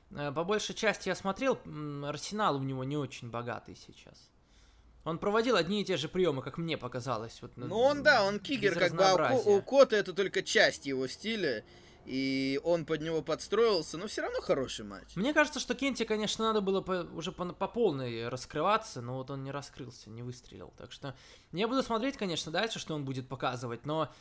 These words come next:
Speaker 1: э, Кота Ибуши это од-, один из лучших соперников, если не лучший, чтобы как раз раскрыться, себя показать. Ну вот здесь, мне кажется, Кента пока не воспользовался этим шансом. Да, конечно, матч хороший, что-то около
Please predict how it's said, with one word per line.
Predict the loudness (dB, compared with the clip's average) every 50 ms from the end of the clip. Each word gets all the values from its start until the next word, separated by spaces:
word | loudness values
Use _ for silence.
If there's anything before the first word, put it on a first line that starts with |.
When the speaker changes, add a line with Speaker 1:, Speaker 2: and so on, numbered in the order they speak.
| -20 -20 _ -8
Speaker 1:
э, | -6 -2
Кота | -2 0 0 2 0
Ибуши | 0 0 -2 -2 -2 -2 -2
это | -2 -2 -2
од-, | -4 -4 -6 -6 -6
один | -6 -4 -4 -2 -4
из | -2 -2
лучших | -2 -4 -4 -4 -6 -8 -6
соперников, | -6 -6 -4 -2 -2 -2 -2 -4 -4 -6 -6 -6
если | -6 -6 -6 -6 -6 -8 -8 -12 -20 -20 _ _ _ -4
не | 0 2 2 4
лучший, | 4 4 2 2 0 -2 -4 -6
чтобы | -6 -4 -4 -4 -4 -6
как | -8 -4 -2
раз | -2 -2 -2 -2
раскрыться, | -4 -4 -4 -4 -4 -2 -2 -2 -4 -6 -8
себя | -8 -4 0 2 2 2
показать. | 2 -2 -4 -2 -2 -2 -2 -2 -2 -4 -8 -16 -20 -20 -20 -20 -20 -20 -14 -8
Ну | -4 -2
вот | -2 0 0
здесь, | 0 0 0 0
мне | -2 -2
кажется, | 0 -2 -2 -2 -4
Кента | -2 -2 -2 -2 -2 -6
пока | -6 -4 -2 -2
не | 0 0
воспользовался | -2 -2 -2 -2 -2 0 0 0 0 -2 -2 -4 -4 -6
этим | -6 -6 -2
шансом. | 0 2 2 2 2 0 -2 2
Да, | 4 4 4
конечно, | 4 0 -2 -2 -2 -2 0
матч | 0 0 0 -2
хороший, | -2 0 0 0 0 -2 -4 -4
что-то | -4 -4 -4 -2 0 -2 -2
около | -2 -2 -2 -2 -2 -4